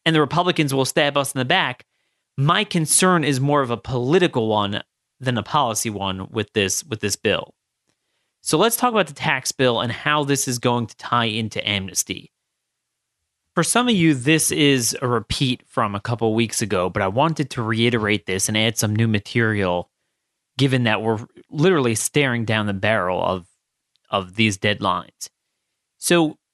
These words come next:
you know, the basic problem with the House bill or-, initially was that it was basically revenue neutral. They used all the one point five trillion in cuts for the corporate side, which is fine, it's good.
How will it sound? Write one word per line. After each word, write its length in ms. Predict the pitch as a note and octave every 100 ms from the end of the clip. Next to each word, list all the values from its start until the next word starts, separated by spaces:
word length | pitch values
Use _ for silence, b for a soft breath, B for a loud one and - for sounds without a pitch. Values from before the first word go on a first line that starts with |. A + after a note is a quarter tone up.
| _ _
you 80 | G#3
know, 240 | E3+ C3 -
the 220 | D#3+ D#3+
basic 340 | F#3 C4+ A#3+
problem 320 | F3 F3 D#3+ C#3+
with 160 | C#3
the 60 | A#2
House 400 | A2+ A#2+ A#2 -
bill 560 | A#2+ G#2 F2 F2+ F2 _ _ _ _
or-, 200 | A2 C3
initially 640 | C#3+ B2 B2+ - G#2+ F#2 F#2
was 220 | A2 A2
that 100 | A2+
it 80 | A#2
was 160 | A2+
basically 480 | - C3 B2 B2 A#2
revenue 400 | G#2 G2+ G#2+ G#2
neutral. 420 | G2 F2+ - - - _ _ _ _ _
They 80 | A#2
used 400 | A2 C3+ E3 C3+
all 240 | A#2+ B2 C3+
the 100 | C3
one 220 | B2+ C3
point 260 | - C3
five 260 | A2+ A2+ G#2+
trillion 360 | - B2 A#2 G#2+
in 100 | G#2
cuts 320 | - A#2 -
for 120 | G#2+
the 80 | G2+
corporate 400 | - F#3+ B2+ G#2
side, 180 | G2+ C3+
which 220 | D3+ D#3
is 140 | C3+
fine, 420 | - A#2 G2 G#2
it's 180 | D3 C3
good. 320 | - F#2+ A#2